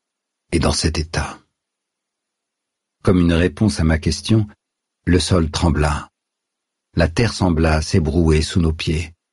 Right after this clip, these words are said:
Nous eûmes du mal à rester debout. Un grondement sourd fit vibrer les parois et de la terre pleura des fissures entre les dalles du plafond.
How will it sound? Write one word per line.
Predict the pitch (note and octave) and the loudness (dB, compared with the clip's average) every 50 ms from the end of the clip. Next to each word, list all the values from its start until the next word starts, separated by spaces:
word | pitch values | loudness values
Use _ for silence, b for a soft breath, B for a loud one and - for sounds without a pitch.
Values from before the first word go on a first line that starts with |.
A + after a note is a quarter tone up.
| _ _ _ _ _ _ _ _ _ _ - | _ _ _ _ _ _ _ _ _ _ -2
Nous | - E2+ D#2 D2+ | 0 2 2 4
eûmes | E2+ F2+ E2+ | 4 4 4
du | D2+ F2+ F2 | 4 4 4
mal | E2+ E2 D#2 D2+ | 4 2 2 0
à | D2+ | 0
rester | C#2+ D2+ D#2+ - - - D2+ | -2 -2 -4 -2 -2 -2 -2
debout. | D2+ D2+ D#2 D#2+ C#2+ C#2 - _ _ _ _ _ _ _ _ _ _ _ _ _ - | -2 -2 -4 -4 -6 -8 -10 _ _ _ _ _ _ _ _ _ _ _ _ _ -2
Un | - F#2 F2+ | 0 0 0
grondement | D#2+ D#2 F2 F#2 F2 D#2+ E2+ E2+ E2 E2 | 2 2 2 0 2 2 2 2 2 0
sourd | D#2 - - A2+ G#2+ F2+ C#2+ - | 0 -2 0 2 2 2 0 -2
fit | - - F2+ E2 D#2 | -6 -4 -2 -2 0
vibrer | D2 E2 F#2 F#2 E2+ F2+ F2 F#2 E2+ | 2 2 2 4 4 4 4 4 2
les | E2 | 2
parois | D2+ - E2+ C#2 D#2 F2 G2 G2+ G2 B B _ _ _ _ _ _ _ _ - | 0 0 -2 0 2 2 2 2 2 B B _ _ _ _ _ _ _ _ 0
et | G2 G2 E2+ | 0 2 4
de | E2+ F#2 | 2 2
la | F2+ F2+ E2 | 2 2 -2
terre | D#2+ - G#2 F#2+ D#2+ - | 0 0 0 0 0 -4
pleura | - - G2 F#2+ D#2+ E2 E2 D2+ | -4 0 0 2 2 2 0 0
des | D2+ D#2+ | 0 -2
fissures | - - F2 D#2+ - - F#2+ F2+ D#2 D#2 | -2 -2 -4 -4 -4 -2 0 0 0 0
entre | D#2 D2+ - - | 0 -2 0 0
les | D#2 D#2+ D2 | 2 2 2
dalles | D#2+ D#2+ D#2+ D2 | 2 0 0 0
du | C#2+ E2 E2 | -2 -2 -4
plafond. | - E2+ D#2+ - - - - | -4 -6 -6 -6 -6 -10 -10